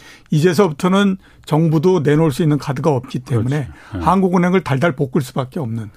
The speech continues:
Speaker 1: 그런 그 형태가 됩니다.
Speaker 2: 금리 내려라?
Speaker 1: 예, 그렇죠. 일월 달까지는
Speaker 2: 예.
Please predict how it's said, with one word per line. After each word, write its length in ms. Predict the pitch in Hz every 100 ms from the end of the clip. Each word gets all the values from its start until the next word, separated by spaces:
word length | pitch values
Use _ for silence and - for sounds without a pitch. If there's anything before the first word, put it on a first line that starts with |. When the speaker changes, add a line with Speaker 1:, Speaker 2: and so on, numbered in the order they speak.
| -
Speaker 1:
그런 260 | 147 156
그 100 | 135
형태가 320 | 117 113 127
됩니다. 420 | 131 107 101 - 104 -
Speaker 2:
금리 260 | - 113
내려라? 340 | 104 95 95 147
Speaker 1:
예, 80 | 147
그렇죠. 440 | 202 214 - 160 - - -
일월 260 | 175 185 202
달까지는 920 | 226 220 220 175 175 196 208 202 160
Speaker 2:
예. 180 | 110 80